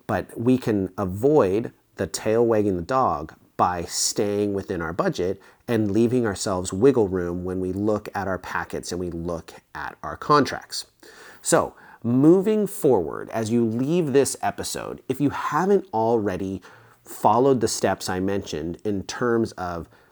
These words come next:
you know, setting your budget for things, setting your plan for things, and then staying within it, then take the time to go back and look at your budget for last season. Look at your budget for competitions. What was your budget for choreography? What was your budget for coaches' fees?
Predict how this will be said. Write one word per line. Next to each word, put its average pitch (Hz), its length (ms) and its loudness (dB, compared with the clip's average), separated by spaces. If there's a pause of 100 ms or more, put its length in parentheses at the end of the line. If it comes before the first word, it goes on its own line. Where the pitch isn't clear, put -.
(160)
you 101 100 -4
know, 85 100 -2
setting 131 360 2
your 117 100 4
budget 98 380 -2
for 98 120 -4
things, 90 320 -4
setting 120 220 2
your 104 80 0
plan 104 320 -2
for 98 140 -8
things, 92 400 -6
and 101 240 -6
then 90 180 -6 (220)
staying 110 400 0
within 120 260 0
it, 104 220 -2
then 123 180 2
take - 380 -2
the 208 100 0
time 80 420 -6 (280)
to 135 120 0
go 117 220 2
back 107 260 0
and 98 240 -2
look 139 240 0
at 101 240 -4
your 104 220 -2
budget 87 400 -6
for 90 180 -6
last - 300 -6
season. 139 400 -2 (300)
Look 156 180 4
at 180 100 0
your 147 120 2
budget 107 260 -2
for - 140 -8
competitions. 85 600 -6
What 143 140 2
was 143 140 0
your 107 60 0
budget 92 300 -4
for 104 120 -12
choreography? 90 640 -6
What 139 120 4
was 160 120 -2
your 139 80 2
budget 107 280 -2
for 101 120 -6
coaches' 101 500 -4
fees? 82 320 -6